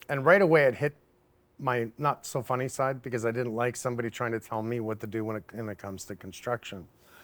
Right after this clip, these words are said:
So I, I said to him at the time, I said, "Mike," his name was Mike, I said, "Mike,"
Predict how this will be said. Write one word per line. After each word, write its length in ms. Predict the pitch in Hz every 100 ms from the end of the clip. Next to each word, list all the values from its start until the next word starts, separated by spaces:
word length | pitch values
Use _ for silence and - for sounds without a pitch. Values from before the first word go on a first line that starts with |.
| - - - _
So 240 | - 156
I, 240 | 151 123
I 20 | 156
said 320 | - 190 185
to 140 | -
him 160 | 156 135
at 120 | 120
the 80 | 127
time, 280 | 127 127 123
I 20 |
said, 240 | 117 120
"Mike," 240 | 120 113 113
his 140 | 113
name 160 | 117 113
was 160 | 107
Mike, 260 | 110 104 98
I 40 |
said, 220 | 110 120
"Mike," 360 | 127 151 101 -